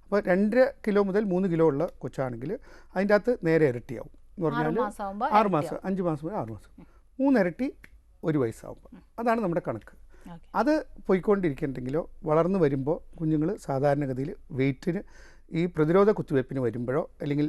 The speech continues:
Speaker 1: സാധാരണ ചെക്കപ്പിന് വരുമ്പോൾ വെയിറ്റ് എടുക്കുമ്പോൾ ഈ, ഈ ഇതിൻ്റെ ഈ പ്രൊപ്പോർഷനേറ്റ് ആയിട്ട് എല്ലാ മാസവും കൂടുണ്ടെങ്കിൽ അതാണ് നമുക്ക് ഏറ്റവും നല്ല കാര്യം, ഗ്രോത്തിനെ സംബന്ധിച്ചിടത്തോളം, വളർച്ചയെ സംബന്ധിച്ചിടത്തോളം.
Speaker 2: ഇതിൽ വേറൊരു പ്രശ്നം വരുന്നത്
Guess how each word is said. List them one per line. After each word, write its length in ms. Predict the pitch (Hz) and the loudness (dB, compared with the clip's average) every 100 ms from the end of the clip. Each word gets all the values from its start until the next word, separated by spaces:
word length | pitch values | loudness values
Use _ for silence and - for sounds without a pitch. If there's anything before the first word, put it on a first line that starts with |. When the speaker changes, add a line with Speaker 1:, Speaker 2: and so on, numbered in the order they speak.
| - - | -4 0
Speaker 1:
സാധാരണ 280 | 147 165 180 - | 4 4 2 -4
ചെക്കപ്പിന് 340 | - - 143 | -4 -2 -2
വരുമ്പോൾ 280 | 113 120 160 - - - - | -2 -4 -10 -12 -20 -12 -2
വെയിറ്റ് 220 | 165 190 | 0 2
എടുക്കുമ്പോൾ 360 | 147 127 127 160 - - 214 | 0 -2 -8 -8 -10 -12 -4
ഈ, 40 | 254 285 - - - - 240 | -4 -6 -16 -20 -20 -6 -4
ഈ 40 | 254 | -2
ഇതിൻ്റെ 340 | 185 202 202 226 - - 202 | -2 0 2 0 -2 -10 -6
ഈ 40 | 214 180 | -4 -4
പ്രൊപ്പോർഷനേറ്റ് 640 | - 220 214 240 220 160 | -2 -2 0 -2 0 0
ആയിട്ട് 200 | 120 - - 160 | -2 -8 -8 -4
എല്ലാ 140 | 180 190 | -2 -2
മാസവും 280 | 156 - 156 - | -4 -4 -8 -6
കൂടുണ്ടെങ്കിൽ 560 | 160 180 147 120 113 - - - - - - 147 | -4 -2 -2 -6 -8 -14 -18 -20 -20 -20 -12 -6
അതാണ് 220 | 156 147 143 | -4 -4 -6
നമുക്ക് 260 | 127 147 - - 135 | -8 -10 -12 -10 -10
ഏറ്റവും 220 | - 156 135 | -6 -4 -4
നല്ല 120 | 120 127 | -6 -6
കാര്യം, 200 | 117 131 - 143 117 | -6 -8 -12 -10 0
ഗ്രോത്തിനെ 400 | 151 175 185 170 | 2 4 2 0
സംബന്ധിച്ചിടത്തോളം, 640 | 135 120 113 120 - 127 160 - - - - 123 | -2 -8 -10 -12 -8 -8 -8 -14 -20 -20 -8 2
വളർച്ചയെ 420 | 135 151 - 147 - | 4 2 0 -6 -6
സംബന്ധിച്ചിടത്തോളം. 640 | 110 113 - - - - - - - - | -12 -14 -18 -20 -20 -20 -20 -20 -20 -18
Speaker 2:
ഇതിൽ 120 | 302 349 | -8 -4
വേറൊരു 240 | 339 311 320 | 0 0 -2
പ്രശ്നം 260 | 302 - 247 | -4 -4 -4
വരുന്നത് 280 | 240 220 220 | -4 -4 -6